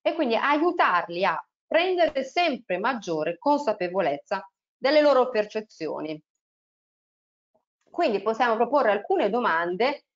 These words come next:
iniziando da ciò che percepiscono con i sensi, con una piccola,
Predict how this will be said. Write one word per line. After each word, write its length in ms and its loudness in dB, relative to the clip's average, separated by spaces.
iniziando 640 0
da 160 0
ciò 220 -2
che 120 -8
percepiscono 680 -8
con 140 -8
i 80 -6
sensi, 600 -4
con 320 2
una 220 -2
piccola, 280 -4